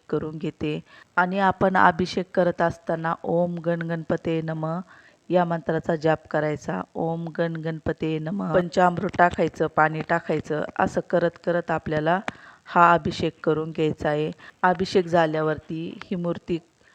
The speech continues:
आपल्याला एकदम स्वच्छ कपड्याने साफ करून घ्यायची आहे. नागविणीचे जोड पानं घ्यायचे आणि आता आपण गणपती बाप्पाची पूजा करून घेऊया. आणि तुमच्याकडं नागविणीचे पानं नसेल तर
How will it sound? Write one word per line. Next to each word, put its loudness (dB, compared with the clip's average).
आपल्याला 4
एकदम -2
स्वच्छ -4
कपड्याने 0
साफ 2
करून 2
घ्यायची -4
आहे. -8
नागविणीचे 2
जोड 8
पानं 4
घ्यायचे -2
आणि -2
आता 4
आपण -2
गणपती -4
बाप्पाची -4
पूजा -6
करून -4
घेऊया. -4
आणि 2
तुमच्याकडं 0
नागविणीचे 0
पानं -2
नसेल -4
तर 0